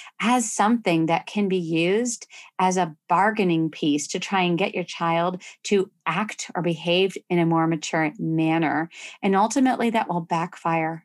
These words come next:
And so I want to encourage you to think twice before you use a timeout in the future, and to instead think about ways in which you can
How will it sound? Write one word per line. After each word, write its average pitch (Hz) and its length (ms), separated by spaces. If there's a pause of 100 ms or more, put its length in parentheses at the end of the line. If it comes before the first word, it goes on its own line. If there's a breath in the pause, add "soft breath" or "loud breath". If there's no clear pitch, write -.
(140)
And 185 100
so 202 100
I 185 100
want 214 180
to 254 40
encourage 202 520
you 190 100
to 180 120
think 202 280
twice 185 500
before 190 260
you 214 160
use 240 320
a 180 60
timeout 156 480
in 170 100
the 175 80
future, - 560 (580 loud breath)
and 262 400 (160)
to 254 280
instead 285 680
think 233 180
about 202 300
ways 185 260
in 208 140
which 190 340
you 220 200
can 214 380